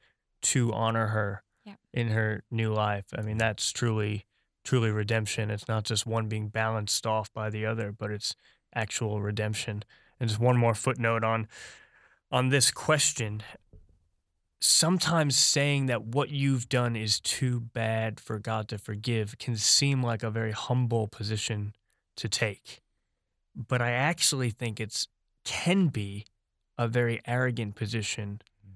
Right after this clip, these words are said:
Speaker 1: without that being realized, because in a sense, what you're saying is that your sin is too great for Jesus's death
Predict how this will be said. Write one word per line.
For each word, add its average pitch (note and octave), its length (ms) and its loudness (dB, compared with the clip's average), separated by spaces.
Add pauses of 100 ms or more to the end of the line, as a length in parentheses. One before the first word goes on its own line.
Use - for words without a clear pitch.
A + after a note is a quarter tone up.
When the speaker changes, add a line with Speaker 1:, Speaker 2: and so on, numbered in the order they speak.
(180)
Speaker 1:
without B2+ 400 0
that B2 220 -4
being A#2 260 -2
realized, G#2 640 -4
because A2+ 300 -2
in A#2+ 80 0
a A2+ 80 0
sense, D3+ 480 4
what A#2 100 -4
you're A2 140 -6
saying B2+ 500 2
is G#2 120 -6
that G#2 200 -10
your C#3 520 2
sin G#2 640 2 (360)
is A#2 280 0
too B2 320 0
great A#2 640 -2 (640)
for A2 480 2 (160)
Jesus's G#2+ 680 0
death G#2 540 -4